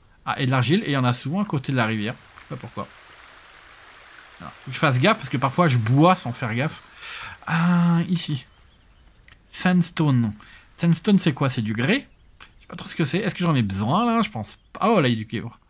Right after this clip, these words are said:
Ok, ça, j'en veux. Euh, ça va, c'est quoi ? C'est peut-être de l'étain là-bas ? Non. De la cassiterie. Ah, et là, il y a de l'étain. Parfait. Alors, hop.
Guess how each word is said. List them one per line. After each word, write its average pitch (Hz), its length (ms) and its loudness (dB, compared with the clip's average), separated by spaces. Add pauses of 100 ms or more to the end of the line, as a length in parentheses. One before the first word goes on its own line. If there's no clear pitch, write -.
(380)
Ok, 117 100 -16
ça, 127 80 -10
j'en 110 140 -6
veux. - 180 -8 (2000)
Euh, 135 360 -6
ça - 120 -12
va, 131 80 -6
c'est - 100 -10
quoi ? 131 100 -14
C'est - 120 -14
peut-être 123 140 -6
de 123 80 -4
l'étain 175 240 -4
là-bas ? 254 200 -2 (1300)
Non. 107 260 -10 (720)
De 127 60 -8
la 110 100 -6
cassiterie. - 500 -8
Ah, 160 160 0
et 147 60 -6
là, 151 80 0
il 143 60 2
y - 20 2
a - 20 2
de 117 60 -2
l'étain. 117 280 -4
Parfait. - 300 -14 (1160)
Alors, - 100 -20 (120)
hop. - 180 -12